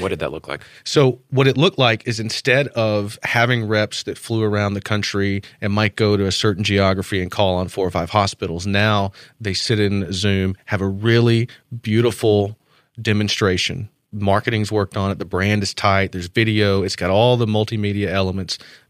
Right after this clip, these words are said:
Speaker 2: but it's seven minutes. Really clear, compelling, following the story brand, seven-step framework, using that, getting it done really quickly, and letting the customer decide,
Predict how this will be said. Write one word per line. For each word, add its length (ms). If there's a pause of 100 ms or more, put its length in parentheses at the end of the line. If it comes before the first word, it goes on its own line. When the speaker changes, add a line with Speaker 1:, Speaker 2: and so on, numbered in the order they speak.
Speaker 2:
but 100
it's 200
seven 340
minutes. 480 (500)
Really 420
clear, 500
compelling, 640
following 540
the 60
story 340
brand, 360
seven-step 500
framework, 640 (580)
using 420
that, 340 (560)
getting 240
it 100
done 240
really 220
quickly, 560 (420)
and 180
letting 300
the 80
customer 540
decide, 640